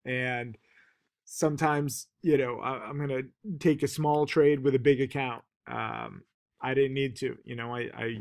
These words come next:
used roughly, uh, what, like, seven thousand five hundred dollars on this one. So I could have easily used my small account to make the two seventy-five. I just,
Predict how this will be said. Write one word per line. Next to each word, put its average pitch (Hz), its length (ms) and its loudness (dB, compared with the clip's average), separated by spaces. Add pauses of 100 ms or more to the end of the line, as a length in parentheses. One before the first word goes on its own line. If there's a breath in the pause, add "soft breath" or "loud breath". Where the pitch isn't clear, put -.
used 127 380 -2
roughly, 120 600 -2
uh, 117 500 -6
what, - 280 -10 (160)
like, 57 240 -12 (800)
seven 131 400 -2
thousand 127 580 -2
five 127 280 -4
hundred 120 280 -4
dollars 113 400 -4
on 113 100 -8
this 110 200 -10
one. 110 160 -10
So 123 160 -4
I 117 80 -2
could 147 180 8
have 139 100 6
easily 139 320 4
used 127 260 2
my 123 120 -4
small 127 360 -2
account 127 360 -6
to 113 80 -12
make 127 220 -4
the 117 60 -6
two 127 180 -8
seventy-five. 123 760 -4
I 120 140 -6
just, 110 360 -12